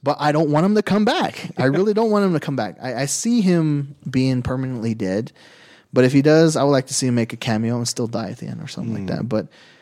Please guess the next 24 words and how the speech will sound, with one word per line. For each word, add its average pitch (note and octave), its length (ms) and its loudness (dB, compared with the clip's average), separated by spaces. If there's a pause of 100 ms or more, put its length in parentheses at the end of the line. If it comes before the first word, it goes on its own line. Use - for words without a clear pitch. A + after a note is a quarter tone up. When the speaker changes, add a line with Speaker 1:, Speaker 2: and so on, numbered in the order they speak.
(460)
Speaker 1:
it's C#3 200 0
so D3+ 180 4
much. B2+ 320 2
And A2+ 120 -2
D D3+ 140 2
C F#3+ 180 0
already B2 180 4
started B2+ 440 -2
their A2+ 160 0
convergence, G2+ 720 -6
kinda A#2 240 -4
like G#2 220 -2
their A2 120 2
Secret - 360 -6
Wars. - 500 -6
And G2+ 340 -6
I - 80 0
don't A#2 140 6
know G#2+ 60 4
how A2 160 0
far G#2 260 -2
that's A2 220 -2
gone, G#2 340 -6
but - 220 -4